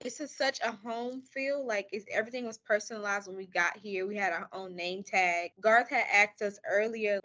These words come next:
like, what our favorite candy was. And then when we got there, it was on a table. He also made sure, like, people had accommodations. I was, I stayed with my brother in Dallas, but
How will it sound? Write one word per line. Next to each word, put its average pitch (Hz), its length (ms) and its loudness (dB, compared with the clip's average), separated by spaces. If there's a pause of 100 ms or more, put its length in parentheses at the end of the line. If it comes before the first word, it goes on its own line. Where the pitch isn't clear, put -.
(160)
like, 196 200 2
what 208 120 4
our 196 200 4
favorite 202 360 -2
candy 208 360 -6
was. 190 600 -2
And 175 140 -4
then 185 160 -2
when 180 120 -6
we 180 80 -8
got 196 400 4
there, 196 240 4
it 170 100 0
was 180 100 -10
on 160 140 -6
a 151 60 -10
table. 202 840 -2
He 277 120 4
also 247 340 4
made 214 400 2
sure, 220 340 -2
like, 190 220 0
people 214 300 -8
had 202 340 6
accommodations. 196 1300 -4 (120)
I 233 140 10
was, 330 200 2 (140)
I 262 140 6
stayed 254 300 0
with 226 80 0
my 196 160 -2
brother 180 320 -4
in 185 120 -4
Dallas, 185 400 -2
but 180 260 -2